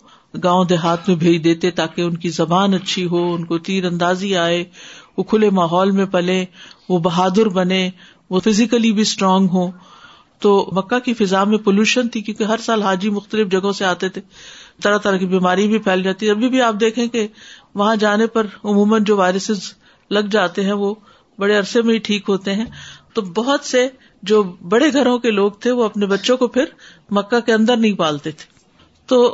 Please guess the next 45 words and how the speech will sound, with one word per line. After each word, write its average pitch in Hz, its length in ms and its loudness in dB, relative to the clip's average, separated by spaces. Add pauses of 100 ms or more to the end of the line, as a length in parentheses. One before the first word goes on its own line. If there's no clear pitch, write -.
(120)
ولید 240 340 2
بن 262 160 4
مغیرہ 233 360 4
چونکہ 262 240 -2
سردار 196 500 0
تھا 262 160 0
تو 254 240 0
اس 196 200 -2
کے 202 120 -2
بیٹوں 185 320 0
کی 214 200 -4
خاص 185 340 -2
تربیت 190 480 -2
کی 196 180 -8
گئی، 190 140 0
اور 160 200 -4 (680)
ان 185 220 2
کا 196 160 0 (100)
وجود 190 400 2
جو 196 100 2
تھا 196 180 -2
وہ 190 160 0
اس 180 160 -6
کے 190 100 -2
لیے 185 220 -2 (460)
بڑی 180 200 2
خوشی 196 320 0
کا 208 140 0
باعث 165 320 0
تھا۔ 180 160 -2 (720)
تو 226 120 0
اس 220 140 0
کی 233 100 -2
طرف 175 260 -2
اشارہ 160 300 -2
ہے۔ - 360 -14 (280)
وَهَذَا 320 600 2 (140)
أَبْلَغُ 320 500 4
فِي 311 120 0
النِّعْمَةِ، 202 640 2 (680)
اور 240 200 2 (220)
نعمت 311 500 2
کے 285 140 0
اعتبار 180 560 0
سے 180 200 -4